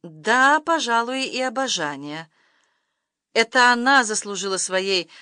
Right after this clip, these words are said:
безграничной преданностью и своей семье,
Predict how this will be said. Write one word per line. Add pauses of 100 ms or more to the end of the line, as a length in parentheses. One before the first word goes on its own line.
(120)
безграничной
преданностью (360)
и
своей
семье,